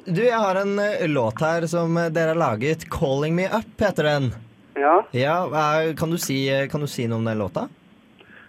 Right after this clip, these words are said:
Speaker 2: Eh, ja, jeg kan si,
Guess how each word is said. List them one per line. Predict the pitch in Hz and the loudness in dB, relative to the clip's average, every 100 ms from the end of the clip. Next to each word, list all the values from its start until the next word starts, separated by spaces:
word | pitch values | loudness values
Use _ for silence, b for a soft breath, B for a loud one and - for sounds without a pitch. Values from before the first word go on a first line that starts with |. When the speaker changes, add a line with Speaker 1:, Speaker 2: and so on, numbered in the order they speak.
| b b - | b b -2
Speaker 2:
Eh, | 339 339 339 330 339 330 349 311 - _ _ _ - - _ _ - - 147 - 147 | 2 6 6 6 8 6 4 -2 -8 _ _ _ -20 -20 _ _ -20 -12 -2 2 2
ja, | 277 135 139 233 320 | 4 6 6 6 6
jeg | 349 240 | 4 2
kan | - 233 220 214 - | 2 4 4 0 -8
si, | - 175 | -10 -6